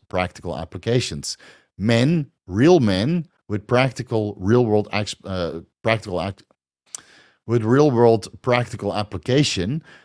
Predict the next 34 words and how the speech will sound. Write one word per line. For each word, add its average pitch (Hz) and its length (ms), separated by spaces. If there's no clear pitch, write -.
they 107 120
use 131 380
the 131 80
scientific 104 580
evidence, 90 540
but 107 280
don't 123 240
hide 117 440
behind 85 380
it, - 280
right? 127 260
You 120 100
can 117 140
use 120 200
the 117 60
scientific 107 460
evidence 98 380
to 95 80
prove 92 280
a 82 60
point, 156 360
right? 131 240
I 151 100
do 127 220
this 120 320
because 98 320
of 92 80
this 135 200
reason, 107 360
and 104 160
the - 40
scientific 101 440
evidence 90 340
here 104 340